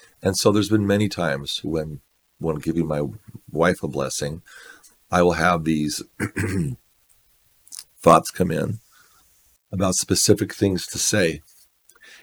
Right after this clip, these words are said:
And, uh, it's quite interesting when it happens.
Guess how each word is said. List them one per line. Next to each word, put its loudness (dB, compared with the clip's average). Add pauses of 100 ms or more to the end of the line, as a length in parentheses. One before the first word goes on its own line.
(160)
And, 2
uh, 4
it's -4
quite 0
interesting -4
when -4
it -8
happens. -8